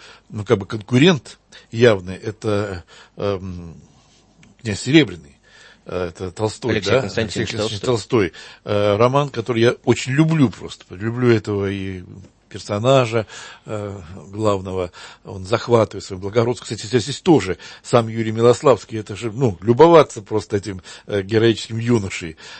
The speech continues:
Speaker 1: эм, хочется и подражать ему тем самым. Поэтому, э, в детстве вот я зачитывался князем Серебряным, а в, в детстве мне Юрий-то Милославский-то не попался.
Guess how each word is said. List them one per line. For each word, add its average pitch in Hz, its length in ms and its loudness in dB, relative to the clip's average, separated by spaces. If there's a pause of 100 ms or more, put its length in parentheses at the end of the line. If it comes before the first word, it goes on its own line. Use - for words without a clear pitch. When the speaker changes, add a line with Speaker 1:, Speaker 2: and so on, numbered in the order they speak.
(120)
Speaker 1:
эм, 90 640 -8
хочется 95 640 -6
и 110 180 -8
подражать 107 640 2
ему 110 140 -10
тем 92 200 -12
самым. 76 320 -12 (400)
Поэтому, 120 500 0 (220)
э, 110 100 -12
в 104 120 -8
детстве 156 320 -4
вот 117 120 -8
я 139 200 4
зачитывался 104 680 -2 (460)
князем 98 260 -10
Серебряным, 151 540 0 (360)
а 113 180 4
в, 113 500 -10
в 101 160 -14
детстве 156 320 -2
мне 175 200 0
Юрий-то 151 340 0
Милославский-то 156 680 0
не 160 100 -10
попался. 175 580 2